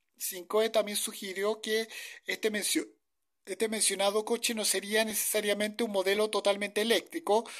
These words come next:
si se vincula, eh, a la actual vida de Cadillac como marca deportiva. Lo más sensato sería, eh, pensar, eh, que incorporaría una motorización híbrida basado bastante similar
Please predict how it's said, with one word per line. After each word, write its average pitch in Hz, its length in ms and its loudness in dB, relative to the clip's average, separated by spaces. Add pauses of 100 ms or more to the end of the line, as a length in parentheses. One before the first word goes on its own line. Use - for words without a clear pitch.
(160)
si - 160 -2
se 190 120 4
vincula, 220 720 4 (140)
eh, 185 200 10
a 180 120 4
la 180 80 8
actual 202 240 2
vida 214 220 0
de 202 60 4
Cadillac 214 400 2
como 190 240 0
marca 202 280 0
deportiva. 185 680 4 (420)
Lo 185 200 6
más 208 160 6
sensato 226 500 2
sería, 208 500 4 (400)
eh, 180 360 10 (100)
pensar, 214 640 6
eh, 185 500 6
que 214 140 0
incorporaría 208 960 4
una 190 240 0
motorización 185 760 -2
híbrida 208 380 -2
basado 202 460 2
bastante 208 420 -2
similar 208 520 2